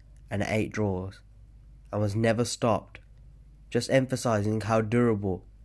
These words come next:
and good he really was. Moreover, he did this all with only one functioning lung, which can limit a person's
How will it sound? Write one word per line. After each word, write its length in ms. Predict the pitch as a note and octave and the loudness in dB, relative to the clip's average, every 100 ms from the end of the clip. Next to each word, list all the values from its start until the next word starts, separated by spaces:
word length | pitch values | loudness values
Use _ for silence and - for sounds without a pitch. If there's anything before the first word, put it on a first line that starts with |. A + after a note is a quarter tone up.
| - | -6
and 200 | G#2 G#2+ | -4 -2
good 180 | A2+ A2+ | 0 -2
he 140 | G#2+ | 0
really 320 | G#2 G#2+ G#2 G#2 | 0 2 0 0
was. 360 | G2+ F2+ F#2 - - - - | -2 -2 -6 -18 -20 -20 0
Moreover, 720 | C3+ D3+ D#3 D3 A#2 F2+ F2 - - - - - - - | 6 8 8 4 2 -2 -4 -12 -20 -20 -20 -20 -20 -10
he 60 | A#2+ | 0
did 220 | E3 E3 | 0 2
this 160 | G3+ | -2
all 280 | - D3+ C3 | 2 2 4
with 320 | G#2+ G2 - - - - | 2 0 -4 -20 -8 0
only 400 | B2 B2 A2+ G#2+ | 2 4 2 2
one 400 | G#2 A2+ C3+ C#3+ | 2 2 0 -2
functioning 640 | - C3 - A2+ A2 A2 | 0 -2 0 -2 0 2
lung, 320 | G#2+ F#2 F#2 - - - - - - - - - - | 0 0 -6 -14 -20 -20 -20 -20 -20 -20 -20 -20 -6
which 240 | A#2 A2+ | -6 -4
can 240 | - C3+ C3 | -2 2 6
limit 220 | D3 C3+ | 6 4
a 80 | G#2+ | 0
person's 600 | - B2 B2 B2+ A#2+ - | 0 0 0 -4 -6 -10